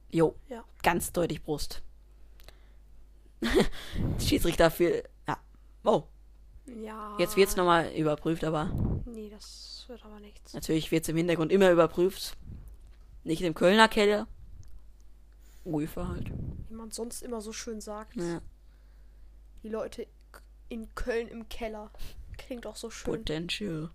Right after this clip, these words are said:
Speaker 1: Penalty Check. Er geht nichts. Check over wird jetzt gemacht. Nicht, er geht nicht an den Bildschirm,
Speaker 2: Ja.
Speaker 1: sondern kriegt natürlich aufs Ohr wahrscheinlich gerade, was die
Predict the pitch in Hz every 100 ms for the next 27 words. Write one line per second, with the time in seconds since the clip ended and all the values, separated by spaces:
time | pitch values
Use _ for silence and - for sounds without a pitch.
0 | - - 160 170 165 170 - 202 196 -
1 | - - - - - - - - - 156
2 | 156 165 165 185 202 - - - 170 165
3 | 170 175 175 175 175 - - 170 - 170
4 | 170 175 - - - - - - - 180
5 | 190 165 160 160 170 170 170 165 170 170
6 | 180 180 - - - - - - - -
7 | - 160 165 165 - - 160 165 160 -
8 | - 165 - 175 175 226 - 180 170 160
9 | - 165 165 165 160 - - - - -
10 | - - 233 - 170 165 160